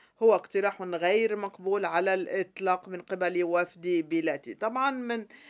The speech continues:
غني عن القول إننا بحاجة إلى الأموال لكي نحسن، آه، إدارة هذه الاتفاقية. هذا الأسبوع كان أسبوع مؤسفًا لأعمالنا، لأن بلدان عديدة لم تدفع،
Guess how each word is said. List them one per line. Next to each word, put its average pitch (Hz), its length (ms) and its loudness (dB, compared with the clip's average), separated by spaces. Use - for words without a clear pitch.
غني 214 520 2
عن 190 200 0
القول 214 520 0
إننا 185 320 -4
بحاجة 196 380 -4
إلى 190 180 -2
الأموال 190 440 -6
لكي 190 500 0
نحسن، 196 440 -8
آه، 170 960 -2
إدارة 190 640 2
هذه 180 200 -2
الاتفاقية. 180 720 -2
هذا 196 140 2
الأسبوع 185 320 -4
كان 196 220 -6
أسبوع 185 720 0
مؤسفًا 202 1000 -6
لأعمالنا، 180 920 -2
لأن 180 380 -4
بلدان 175 400 -6
عديدة 175 360 -2
لم 165 160 -2
تدفع، 196 640 -2